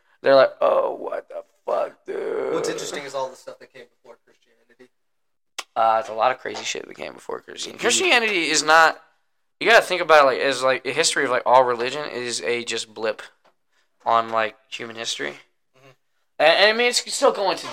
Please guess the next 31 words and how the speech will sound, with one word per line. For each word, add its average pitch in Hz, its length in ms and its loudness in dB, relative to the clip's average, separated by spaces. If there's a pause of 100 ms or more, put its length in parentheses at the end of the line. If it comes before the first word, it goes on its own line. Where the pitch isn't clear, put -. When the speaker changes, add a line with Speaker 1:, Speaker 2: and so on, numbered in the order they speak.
(120)
Speaker 1:
today. 170 440 2
I 151 60 0
mean, 156 120 0
it's 156 140 -4
not 175 220 6
as, 139 340 4
like, 131 300 0
in-, 131 260 -10
Speaker 2:
You 143 60 -2
know, 135 160 0
I, 135 80 4
I'm 139 60 4
Speaker 1:
influential 139 300 2
Speaker 2:
starting 123 260 0
Speaker 1:
and - 40 -8
Speaker 2:
to - 60 -10
believe - 120 -8
Speaker 1:
powerful 131 360 6
Speaker 2:
the 123 60 0
Speaker 1:
as 117 80 -2
it 113 80 -2
Speaker 2:
fucking, 113 120 -4
Speaker 1:
was 117 160 0
once 113 320 -6
Speaker 2:
I'm 117 60 -4
Speaker 1:
was. 117 280 0
Speaker 2:
starting 170 260 -8
to 139 60 -16
believe 139 320 -16
the 131 140 -16
fucking 123 540 -20